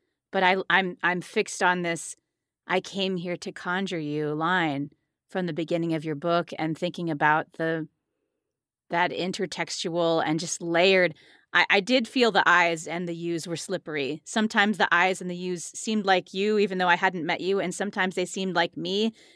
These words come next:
even though you hadn't met me. And other times you was someone I wasn't sure of. And I love the notion that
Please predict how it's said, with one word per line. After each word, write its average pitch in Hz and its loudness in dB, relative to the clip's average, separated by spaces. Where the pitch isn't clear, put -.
even 190 -2
though 185 4
you 185 2
hadn't 185 2
met 180 2
me. 185 0
And 180 0
other 208 4
times 190 2
you 208 0
was 185 2
someone 190 0
I 165 2
wasn't 175 -2
sure 185 -2
of. 165 2
And 175 0
I 190 4
love 196 4
the 202 -2
notion 180 -4
that 165 0